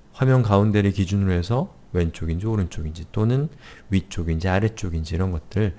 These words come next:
여러분들이 익혀놓으시면, 어, 어, 좋겠고요. 뭐, 좋겠고 정도가 아니라 이것은 아주 중요한 개념이기 때문에 여러분들이 꼭 기억해 두시고 익혀 두셔야 될 내용입니다.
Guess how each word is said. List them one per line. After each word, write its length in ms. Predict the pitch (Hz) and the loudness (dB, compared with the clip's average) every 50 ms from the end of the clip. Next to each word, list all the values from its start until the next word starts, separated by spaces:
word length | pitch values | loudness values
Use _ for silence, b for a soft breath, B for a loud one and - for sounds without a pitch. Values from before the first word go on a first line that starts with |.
| B B B B B B | B B B B B B
여러분들이 560 | 95 95 92 92 90 82 85 80 80 90 127 - - B B B B | -2 0 0 0 -2 -2 -2 -2 -2 -2 -4 -6 -10 B B B B
익혀놓으시면, 800 | B 107 - - 117 107 101 90 - 95 90 87 87 113 135 147 - - - - - - - | B -4 0 2 2 2 2 0 -2 -2 0 0 0 0 -2 -4 -8 -14 -20 -20 -20 -20 -12
어, 640 | - - 76 73 78 - 76 76 78 80 87 - - - - - - - - - - - - | -8 -6 -4 -4 -4 -6 -8 -8 -10 -10 -12 -14 -16 -20 -20 -20 -20 -20 -20 -20 -20 -20 -14
어, 360 | 101 80 73 73 73 78 85 - - - | -12 -10 -10 -8 -8 -10 -10 -12 -14 -10
좋겠고요. 540 | - - - 110 104 - - 80 82 117 139 - B B B B B B B | -6 -2 2 2 2 0 0 -2 -2 -2 -4 -6 B B B B B B B
뭐, 100 | 90 87 | -4 -2
좋겠고 920 | - 107 - 135 131 131 - - - - - - 135 131 127 123 127 - - - | -2 0 2 2 0 0 -2 -16 -20 -18 -4 2 4 4 4 4 2 -4 -12 -8
정도가 400 | - - 101 101 107 117 117 107 | -2 0 2 2 2 2 2 2
아니라 220 | 90 85 90 87 | 2 2 0 0
이것은 280 | 85 82 90 90 95 95 | 0 0 -2 -2 -2 -2
아주 160 | 85 87 90 | -2 -2 -4
중요한 380 | - - - 101 104 104 98 92 | -6 -6 -2 0 0 0 0 0
개념이기 420 | - 95 85 87 87 85 80 80 | -2 -2 -2 -2 -2 -2 -4 -8
때문에 500 | - - - 104 76 80 92 107 92 76 - B B B B B B | -10 -10 -8 -6 -6 -4 -4 -4 -6 -6 -10 B B B B B B
여러분들이 320 | 92 82 78 76 76 76 73 - | -8 -6 -6 -6 -6 -8 -8 -6
꼭 320 | - 113 113 107 - - - | -4 -4 -4 -4 -4 -10 -10
기억해 380 | - - 92 87 - - - 78 | -4 0 0 0 -2 -4 -8 -6
두시고 520 | - 92 - - 95 80 85 82 101 143 - B B B B | -6 -6 -6 -6 -6 -6 -4 -4 -6 -6 -8 B B B B
익혀 260 | 107 101 - - 92 | -12 -8 -6 -6 -6
두셔야 400 | - - 98 92 - 104 92 85 | -6 -6 -6 -4 -2 0 0 0
될 160 | - 92 87 | -2 -2 -2
내용입니다. 560 | 85 80 78 80 80 76 73 73 78 - 82 | -2 -2 -2 -4 -4 -6 -8 -10 -10 -12 -12